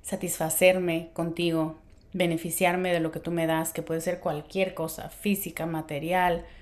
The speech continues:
económica, sexual. Puedo usarte. Pero incluso para usar ciertos elementos de una persona hay una ética. Sé que esto que estoy diciendo es disruptivo y mi yo adolescente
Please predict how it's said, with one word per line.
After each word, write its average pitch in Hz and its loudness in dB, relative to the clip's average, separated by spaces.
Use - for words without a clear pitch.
económica, 196 4
sexual. 160 2
Puedo 214 6
usarte. 269 2
Pero 202 6
incluso 233 4
para 226 4
usar 262 4
ciertos 220 2
elementos 190 2
de 175 -2
una 170 -2
persona 185 -2
hay 175 -4
una 170 2
ética. 160 -6
Sé 196 -2
que 196 -2
esto 190 -2
que 175 -10
estoy 170 0
diciendo 165 0
es 160 -2
disruptivo 180 0
y 175 -4
mi 160 2
yo 165 6
adolescente 160 0